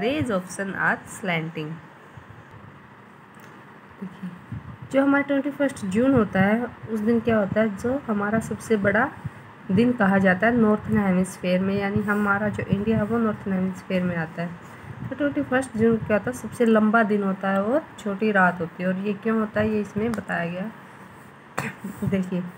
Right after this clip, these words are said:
ये आपको ट्वेंटी फर्स्ट जून का दी गई है पोजीशन। इसमें क्या है, जो ये हमारा नॉर्थ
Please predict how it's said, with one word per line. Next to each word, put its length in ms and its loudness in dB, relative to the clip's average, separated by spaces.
ये 100 4
आपको 260 2
ट्वेंटी 280 0
फर्स्ट 340 -4
जून 180 2
का 140 0
दी 260 -2
गई 200 0
है 140 2
पोजीशन। 380 -2
इसमें 300 0
क्या 120 4
है, 100 4
जो 100 4
ये 120 4
हमारा 300 4
नॉर्थ 280 2